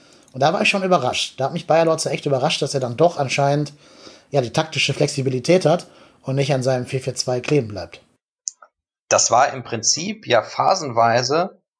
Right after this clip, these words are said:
Speaker 2: sogar ein vier drei drei im Anlaufen. Also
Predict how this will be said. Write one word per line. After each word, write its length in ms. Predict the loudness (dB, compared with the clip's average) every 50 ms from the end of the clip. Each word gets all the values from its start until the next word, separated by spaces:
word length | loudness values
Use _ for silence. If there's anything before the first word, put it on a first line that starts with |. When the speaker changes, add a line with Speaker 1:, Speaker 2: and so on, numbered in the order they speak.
| _ _ _
Speaker 2:
sogar 480 | -8 -4 -4 -2 2 4 4 4 4
ein 80 | 2 0
vier 300 | -4 -6 -2 0 0 2
drei 260 | 2 4 4 4 2
drei 320 | 2 2 4 4 4 4 0
im 100 | -2 -4
Anlaufen. 720 | -4 -4 -2 2 2 2 2 2 -2 -6 -14 -20 _ _ _ _ _ _ _ _ _ _ _ _
Also 500 | 0 0 0 0 0 -4 -4 -4 -6 -8